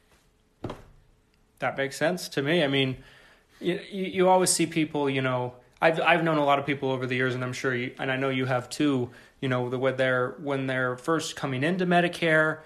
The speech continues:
or whether they're making changes from year to year, a lot of people will spend hours of time making their own spreadsheets and all kinds of things, you know, like that. And it's just probably not necessary.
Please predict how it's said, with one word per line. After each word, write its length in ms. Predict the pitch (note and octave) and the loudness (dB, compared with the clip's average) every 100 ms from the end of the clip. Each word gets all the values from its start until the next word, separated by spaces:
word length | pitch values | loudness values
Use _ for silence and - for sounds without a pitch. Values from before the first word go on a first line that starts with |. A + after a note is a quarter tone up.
| - - | -14 0
or 180 | C3+ | 2
whether 280 | C3 C3+ B2+ | 4 2 2
they're 500 | B2 C3 B2 A#2+ A#2+ | 0 2 4 4 2
making 360 | A#2+ C3 C3 B2+ | 0 -4 -4 -6
changes 400 | - D3+ D#3 C#3 | -2 -2 -2 -4
from 180 | D3 C#3 | -4 -2
year 140 | C#3 | -2
to 140 | C#3 | -2
year, 160 | C3+ C3+ | 0 2
a 60 | C3 | 2
lot 180 | C#3 | 4
of 120 | D#3 D#3 | 2 2
people 280 | C#3 C#3 | -2 -2
will 100 | B2 | -4
spend 300 | B2 - B2+ | -6 -2 -2
hours 480 | - C3 C3+ C3+ B2+ | 2 2 2 2 -2
of 100 | B2+ | -8
time 380 | - C#3 C3 C3 | -8 -2 -2 -2
making 260 | B2+ B2+ B2 | -4 -6 -8
their 180 | A#2 | -6
own 120 | A2+ A2+ | -8 -10
spreadsheets 680 | - C#3+ C#3+ C#3 C#3+ C3+ - | -4 2 2 2 -2 -4 -2
and 100 | C#3 | -2
all 100 | C3+ | 0
kinds 280 | C#3+ C3+ | -2 0
of 100 | C3+ | -2
things, 320 | - C#3 C#3 C3+ | 0 0 0 0
you 60 | |
know, 140 | C#3 C3+ | 0 0
like 160 | C3 | 2
that. 160 | C#3 C#3 | 4 4
And 100 | F3 | 2
it's 100 | G#3 | 0
just 180 | G#3+ - | -2 2
probably 440 | G#3 F3 D3+ C#3 | 4 4 4 0
not 260 | A#2+ A2+ A#2 | 0 -2 -2
necessary. 840 | A#2+ B2 C3+ - B2+ A#2+ B2 B2 | -4 -4 -6 -4 -2 -2 -2 -4